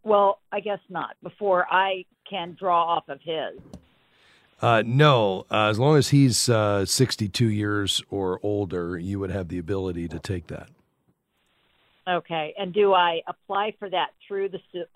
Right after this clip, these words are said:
Speaker 1: Social Security, um, office?
Speaker 2: You do, yep. So you'd contact S S A dot gov and, uh, just let them know that you want to explore that. And it, it'd probably be good, Amy, for you to do this and, uh, have them look at your record, look at his record, just talk through the options and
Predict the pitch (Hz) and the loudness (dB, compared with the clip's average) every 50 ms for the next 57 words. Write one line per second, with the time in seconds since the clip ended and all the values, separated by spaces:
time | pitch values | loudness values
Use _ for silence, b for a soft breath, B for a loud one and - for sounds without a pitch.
0 | _ - 202 190 - - 185 - - 175 - - - 185 180 185 180 170 165 165 | _ -6 -6 -6 -6 -8 -12 -10 -10 -12 -10 -6 -4 -2 0 0 0 0 -2 -2
1 | 160 160 - - 156 160 160 151 151 156 - - - - - - 202 190 208 _ | -4 -4 -6 -4 -2 0 0 0 -2 -4 -4 -4 -4 -4 -4 -4 -6 -6 -6 _
2 | _ _ _ _ _ _ _ _ _ _ _ - 147 151 143 120 104 110 104 101 | _ _ _ _ _ _ _ _ _ _ _ 4 6 6 6 6 4 2 2 2
3 | 110 120 120 113 110 117 123 127 139 151 - - - 135 120 120 117 104 - 127 | 2 0 0 0 2 4 4 4 4 0 -4 -4 -2 0 0 0 0 2 2 2
4 | 117 107 - 127 113 104 - 117 110 104 - 113 104 - - 110 104 104 98 101 | 2 2 0 0 -2 -2 -2 -2 -2 -2 0 0 0 0 0 0 -2 -2 -2 -2
5 | 101 101 95 90 107 104 98 98 101 107 104 104 98 92 87 82 B B B B | -4 -4 -4 -4 -4 -4 -2 0 0 0 0 -2 -2 -4 -4 -8 B B B B
6 | B B B B - 92 92 90 90 87 90 - 104 98 - 101 95 90 - 104 | B B B B -6 -2 0 0 0 0 -2 -4 -6 -4 -2 -2 -2 -2 -2 -4
7 | 95 95 95 95 95 92 95 - - 98 92 98 98 92 90 90 - - - 110 | -4 -2 -2 -2 -2 -2 -4 -4 -4 -6 -4 -4 -4 -4 -4 -4 -6 -6 -4 -2
8 | 107 107 104 104 104 113 131 143 151 160 160 151 151 160 135 - - 226 254 220 | 0 0 0 2 0 0 2 2 2 2 2 2 2 2 2 4 4 4 6 6
9 | 156 127 131 120 110 117 113 101 104 127 123 123 120 120 113 - 120 117 117 113 | 6 6 6 6 6 4 0 2 4 4 6 6 4 4 2 0 0 2 2 4
10 | 117 110 - 113 107 104 107 110 117 104 104 98 87 120 123 120 110 110 110 101 | 2 2 2 2 0 2 2 2 0 0 0 -2 2 2 2 4 4 2 2 0
11 | - - 113 107 98 95 90 B B B B B B B 104 104 101 101 98 127 | 0 0 0 0 -2 -2 -6 B B B B B B B -2 0 0 2 4 4
12 | 123 117 104 101 113 110 104 101 101 107 117 110 - - 107 101 101 - 113 120 | 2 2 2 0 0 0 0 0 0 2 0 2 2 2 0 0 0 -2 2 2
13 | 135 139 131 120 123 120 120 - - 113 110 92 92 95 92 - - 90 80 123 | 4 4 4 4 4 2 2 2 0 -2 -4 -2 -2 -4 -6 -4 -6 -2 2 2
14 | 135 127 104 101 117 117 113 - - 110 110 110 104 87 95 101 - - - 107 | 2 2 2 0 0 0 0 0 -2 -2 -2 -2 -2 -2 -4 -4 -4 0 0 0
15 | 101 95 - - - 113 110 101 92 98 90 95 98 113 113 107 - - 110 110 | 0 0 -2 -4 -2 0 0 0 0 -4 -4 -2 0 2 2 0 0 0 0 0
16 | 107 104 98 90 - 95 90 87 | 0 0 -2 -2 -4 -4 -6 -6